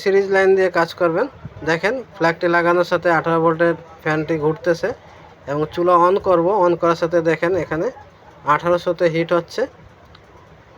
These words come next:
কয়েলটি লাল হয়ে গেছে, দেখতেই পাচ্ছেন আপনারা। আমি একটু আলো কমিয়ে দেখিয়ে দিচ্ছি আপনাদের। তো দেখেন, আমি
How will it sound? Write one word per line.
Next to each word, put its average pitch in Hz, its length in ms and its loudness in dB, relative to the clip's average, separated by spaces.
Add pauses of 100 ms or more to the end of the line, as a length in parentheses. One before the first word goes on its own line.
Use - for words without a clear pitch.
(140)
কয়েলটি 202 300 2 (120)
লাল 196 200 4
হয়ে 214 180 2
গেছে, 202 160 0 (120)
দেখতেই 190 320 0
পাচ্ছেন 180 260 0 (100)
আপনারা। 175 300 0
আমি 165 160 2
একটু 165 180 0 (1000)
আলো 151 260 -2
কমিয়ে 165 380 2
দেখিয়ে 156 280 -2
দিচ্ছি 151 300 -8
আপনাদের। 151 340 -6 (1300)
তো - 60 -8 (100)
দেখেন, 190 300 2
আমি 214 100 4